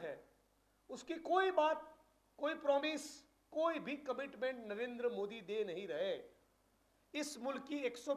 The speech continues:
पैंतीस करोड़ जनता को महंगाई से राहत मिले, खाली पड़े सरकारी पदों में भर्ती की जाए, ऐसा कोई गारंटी वो देने को तैयार नहीं।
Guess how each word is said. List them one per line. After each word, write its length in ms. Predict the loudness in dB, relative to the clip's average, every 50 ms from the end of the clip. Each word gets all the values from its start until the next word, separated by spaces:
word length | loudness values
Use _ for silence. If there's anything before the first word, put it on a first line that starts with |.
| 0
पैंतीस 400 | -2 -2 -2 -2 -6 -8 -8 -10 -8 -4
करोड़ 220 | 0 2 2 2 2 0 -2
जनता 360 | -2 -4 -4 -4 0 2 2 2
को 180 | 4 2 2 2
महंगाई 600 | 2 -2 -2 -2 -2 0 4 6 6 6 6 4
से 160 | 2 4 6
राहत 300 | 6 6 6 6 4 2 -2
मिले, 240 | -2 0 2 2 0 0 -4 -8 -16 -20 _ _ _ _ _ _ _ _ _ _ _ _ _ _
खाली 380 | -4 2 6 6 6 8 6 4 4 6
पड़े 180 | 8 8 8 6
सरकारी 460 | 4 0 0 0 4 4 4 4 2 0 -2
पदों 200 | 0 0 2 2
में 120 | 2 2 0
भर्ती 420 | 0 -2 -4 -4 -4 0 2 2 2
की 180 | 2 0 -2 2
जाए, 240 | 4 4 4 4 2 -2 -8 -16 -20 -20 _ _ _ _ _ _ _ _ _ _ _ _ -10
ऐसा 200 | -4 0 0 0 0 -2
कोई 200 | 0 2 2 2 2 0 2 4
गारंटी 460 | 4 6 6 4 2 0 -4 -6 -4
वो 140 | -2 -2 -2
देने 240 | 0 0 -2 -2
को 120 | -2 -2 -4
तैयार 420 | 0 2 8 12 12 12 12 12 12
नहीं। 240 | 8 8 8 6